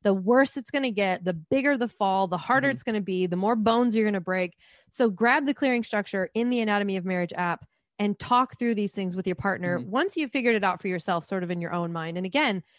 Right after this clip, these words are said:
Speaker 1: how you show up is what, what you end up bringing. So,
Speaker 2: Right.
Speaker 1: like
Speaker 2: And I, I would say that this type of,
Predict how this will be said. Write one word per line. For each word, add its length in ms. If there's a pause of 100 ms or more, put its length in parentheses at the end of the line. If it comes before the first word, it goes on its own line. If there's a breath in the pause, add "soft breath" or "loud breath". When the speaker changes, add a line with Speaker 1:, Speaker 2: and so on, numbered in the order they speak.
(200 soft breath)
Speaker 1:
how 200
you 180
show 300
up 220 (100)
is 120
what, 260 (160)
what 180
you 120
end 160
up 120
bringing. 400
So, 160
Speaker 2:
Right. 160
Speaker 1:
like 280 (380 soft breath)
Speaker 2:
And 340 (120)
I, 120 (100)
I 120
would 120
say 260
that 260
this 240
type 320
of, 320